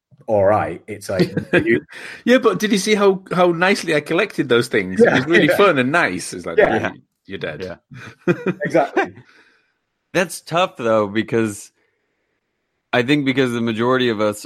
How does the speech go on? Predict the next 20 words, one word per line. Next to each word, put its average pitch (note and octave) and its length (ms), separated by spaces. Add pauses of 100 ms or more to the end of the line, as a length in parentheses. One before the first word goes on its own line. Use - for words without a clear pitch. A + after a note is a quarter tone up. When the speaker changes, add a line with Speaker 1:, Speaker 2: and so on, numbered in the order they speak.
Speaker 3:
are, G2 540 (720)
uh, F#2+ 380 (1040)
you A2 100
know, G2+ 160
going B2 680
at B2 200
this A#2 200
alone, A2 520
or G2+ 400
we're G2+ 160
more G#2 220
comfortable A2 400
doing G#2+ 260
things G2+ 240
by G2 160
ourselves G2 540
because F#2 340
we're F#2 160
either, F2+ 260
like, F#2 240